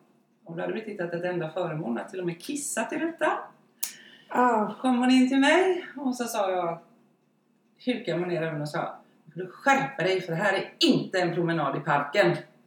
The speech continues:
Speaker 1: Och så skickade jag ut henne. Och då tog hon två föremål på den sista minuten i full fart.
Speaker 2: Aha,
Speaker 1: Mm.
Speaker 2: okej.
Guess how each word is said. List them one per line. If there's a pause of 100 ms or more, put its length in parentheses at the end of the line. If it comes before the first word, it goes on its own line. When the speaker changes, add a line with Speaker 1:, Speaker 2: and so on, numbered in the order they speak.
(360)
Speaker 1:
Och
så
skickade
jag
ut
henne. (140)
Och
då
tog
hon
två
föremål
på
den
sista
minuten (240)
i
full
fart. (800)
Speaker 2:
Aha,
Speaker 1:
Mm.
Speaker 2:
okej.